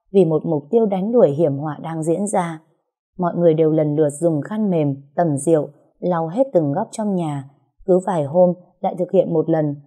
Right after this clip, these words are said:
để đảm bảo môi trường sinh hoạt sạch sẽ, không phát tác mầm họa lần nữa. Nhờ kết hợp nhiều yếu tố ăn uống vệ sinh, những người bệnh giờ khỏe lên trông thấy, làm Trà My cực kỳ vui sướng thỏa mãn.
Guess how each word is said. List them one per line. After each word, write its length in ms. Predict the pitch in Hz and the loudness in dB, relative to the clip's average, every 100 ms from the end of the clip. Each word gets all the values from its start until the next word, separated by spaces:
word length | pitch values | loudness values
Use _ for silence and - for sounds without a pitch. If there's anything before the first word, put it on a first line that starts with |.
| _ | _
để 140 | - 156 | -2 -2
đảm 200 | 165 151 | -2 -6
bảo 160 | 156 143 | -6 -6
môi 220 | 160 214 | -2 -2
trường 260 | 214 165 143 | 0 -2 -2
sinh 240 | - 214 | -2 -2
hoạt 160 | 175 147 - | -4 -8 -8
sạch 140 | 143 - | -8 -6
sẽ, 260 | - 190 240 _ _ _ | -6 -4 -8 _ _ _
không 220 | - 180 160 | -2 -2 -2
phát 160 | 233 233 | -6 -6
tác 220 | 220 254 | -10 -4
mầm 220 | 170 143 | -2 -2
họa 180 | 139 - | -4 -4
lần 260 | 156 139 139 | -4 -2 -2
nữa. 300 | 151 208 277 - _ _ _ _ _ - | -2 -4 -6 -10 _ _ _ _ _ -4
Nhờ 220 | 175 151 - | 0 2 2
kết 160 | 240 | 0
hợp 160 | 202 147 | 0 0
nhiều 220 | 156 147 | 2 0
yếu 220 | 139 156 156 | 0 0 2
tố 120 | 165 | 2
ăn 300 | 160 185 190 | 2 0 -4
uống 260 | 180 170 185 | 0 0 2
vệ 180 | 208 170 - | 2 0 2
sinh, 200 | 190 180 180 _ _ | 2 0 -4 _ _
những 160 | 202 233 | -2 2
người 160 | 240 | 2
bệnh 260 | 147 156 156 | 2 0 0
giờ 200 | 160 151 147 | 0 0 0
khỏe 180 | 160 | -2
lên 200 | 143 180 | 2 0
trông 240 | 180 190 180 | 2 0 0
thấy, 380 | 160 165 240 - _ _ | 0 0 0 -6 _ _
làm 260 | 190 175 156 | -4 -4 -4
Trà 180 | 185 165 | -4 -2
My 200 | 180 226 214 | 0 0 0
cực 140 | 175 - | -2 0
kỳ 200 | 170 151 139 | 0 2 0
vui 160 | 175 175 - | 0 0 0
sướng 260 | 170 156 208 | 0 0 -2
thỏa 220 | 202 147 | -8 -8
mãn. 400 | 147 151 208 | -6 -4 -4